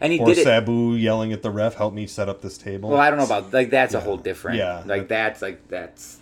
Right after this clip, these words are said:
Speaker 1: um,
Speaker 2: But, I mean, it's too dancey, you know, it has to be the, the, the move, the moves and the rhythm have to be smooth, and they can't distract from the overall narrative.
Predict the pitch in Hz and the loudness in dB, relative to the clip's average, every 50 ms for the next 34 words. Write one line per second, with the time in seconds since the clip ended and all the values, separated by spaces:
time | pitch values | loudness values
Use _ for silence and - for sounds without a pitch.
0 | - 87 90 71 - - 73 - - - - - - - 170 160 135 160 165 165 | -16 -16 -14 -14 -16 -18 -20 -20 -20 -20 -20 -20 -4 0 2 2 2 2 2 0
1 | 156 151 147 135 151 151 143 123 - - 185 175 127 127 113 110 104 - - 110 | 0 0 0 0 -2 -2 -2 -4 -6 -4 -2 -2 0 0 -2 -2 -4 -6 -6 -6
2 | 110 117 110 110 110 107 113 131 123 110 - - 117 107 110 110 113 110 107 117 | -4 -4 -4 -4 -2 0 2 2 2 0 -2 -4 -4 -2 -2 -2 -2 -2 0 0
3 | 117 120 135 135 127 123 120 117 113 110 110 110 113 104 110 110 117 110 113 123 | 0 0 0 -2 2 4 4 4 4 4 2 0 -2 -4 -4 -4 -2 0 0 2
4 | 135 135 131 127 127 123 120 110 120 - - - 123 117 113 117 127 139 143 139 | 2 2 4 2 2 2 0 -2 -4 -8 -10 -14 -10 -6 -2 0 2 2 2 2
5 | 123 - 123 117 113 104 104 117 117 107 110 98 98 92 104 104 - - - 95 | 0 -2 -2 -2 -2 0 0 0 0 0 0 -4 -4 -4 -4 -4 -6 -6 -10 -10
6 | 101 95 - - - 110 107 104 101 101 98 98 - - 98 98 92 90 - - | -10 -10 -10 -10 -8 -6 -6 -6 -6 -8 -10 -12 -12 -12 -10 -10 -10 -10 -10 -8
7 | 110 98 95 - 90 - - - 101 95 92 92 92 - - 95 92 90 90 87 | -8 -8 -8 -10 -14 -16 -12 -8 -6 -6 -6 -6 -8 -10 -12 -12 -10 -10 -10 -10
8 | 90 90 87 85 82 87 87 82 82 80 80 80 80 80 80 80 80 80 - | -10 -10 -10 -10 -8 -8 -8 -10 -10 -12 -16 -18 -20 -20 -20 -20 -20 -20 -20